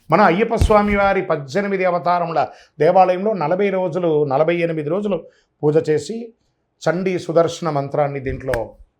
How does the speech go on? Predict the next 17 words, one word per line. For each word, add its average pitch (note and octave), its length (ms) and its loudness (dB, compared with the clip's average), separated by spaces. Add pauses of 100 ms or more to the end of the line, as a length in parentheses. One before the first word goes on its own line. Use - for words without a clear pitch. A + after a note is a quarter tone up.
(380)
అవపోసం D#3 460 2 (100)
చేసి G#3 360 -4 (280)
అందుబాటులో C#3+ 480 0
ఉంచాం. A2+ 320 -8 (320)
మరి D3+ 120 0
ఈ C#3 80 -4
మాల D3+ 340 -2
ధరించేటప్పుడు C#3 880 -4
ఎలా D3+ 280 4
ఉండాలి D3 500 0 (320)
అనే C#3+ 120 -4
ఒక C#3+ 220 -6
ప్రశ్న C3+ 280 -8
ఉంటుంది. G#2+ 420 -12 (720)
పడుకునేటప్పుడు B3 760 8
ఈ A#3 120 4
మాల F#3+ 340 8